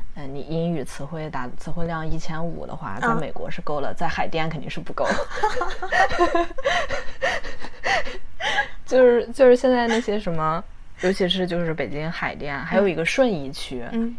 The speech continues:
Speaker 1: 就是听说那边儿有很多国际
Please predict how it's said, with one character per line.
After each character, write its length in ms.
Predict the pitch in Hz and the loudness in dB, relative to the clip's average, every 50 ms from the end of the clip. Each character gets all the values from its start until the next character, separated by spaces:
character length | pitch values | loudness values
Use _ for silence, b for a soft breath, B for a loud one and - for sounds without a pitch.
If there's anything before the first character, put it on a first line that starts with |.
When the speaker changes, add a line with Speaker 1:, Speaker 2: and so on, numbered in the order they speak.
| - - - - | -10 -10 -8 -6
Speaker 1:
就 140 | - 170 165 | -2 -2 -2
是 60 | 156 | -2
听 200 | 156 - 180 170 | -2 -2 -2 -2
说 160 | 170 185 165 | -2 -2 -4
那 140 | 170 180 170 | -4 -4 -4
边 160 | 160 151 147 | -4 -4 -6
儿 80 | 147 151 | -4 -4
有 100 | 143 135 | -6 -6
很 180 | 160 165 143 - | -8 -8 -10 -10
多 280 | - 90 90 - 85 B B B B B - | -10 -10 -8 -8 -10 B B B B B -6
国 200 | - 135 120 135 | -2 -2 -2 -2
际 460 | - - 175 170 165 160 151 139 | -4 -8 -8 -6 -6 -6 -6 -8